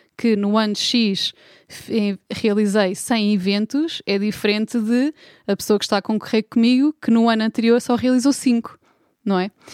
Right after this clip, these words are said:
Portanto, aqui o que interessa realmente é resultados e passando ao ponto seis, sexta regra de ouro, é quantificar, sendo, sendo possível, o máximo possível, esses resultados. E jogar com os números, usar os números mais impressionantes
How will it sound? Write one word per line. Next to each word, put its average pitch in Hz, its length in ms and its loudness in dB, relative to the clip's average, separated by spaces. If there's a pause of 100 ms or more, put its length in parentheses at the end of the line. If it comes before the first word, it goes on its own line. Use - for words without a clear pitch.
(220)
Portanto, 214 300 -4
aqui 247 180 2
o 233 40 0
que - 100 -2
interessa 233 340 -2
realmente 233 720 -2
é 202 180 -2 (120)
resultados 214 1000 -4 (160)
e 226 60 0
passando 202 400 -2
ao 196 60 0
ponto 202 300 -4
seis, 196 540 -4 (420)
sexta 226 380 -2
regra 190 360 -4
de 190 200 0
ouro, 185 280 0 (300)
é 202 80 0
quantificar, 208 960 -2 (560)
sendo, - 380 -6
sendo 202 300 0
possível, 202 520 -4 (180)
o 196 100 -4
máximo 190 400 -4
possível, 185 520 -4
esses - 260 -2
resultados. - 680 -6 (300)
E 220 220 2
jogar 226 260 2
com - 120 0
os 262 120 4
números, 226 480 -2
usar 180 340 0
os 185 100 -6
números 196 300 -2
mais 185 260 -2
impressionantes 208 840 0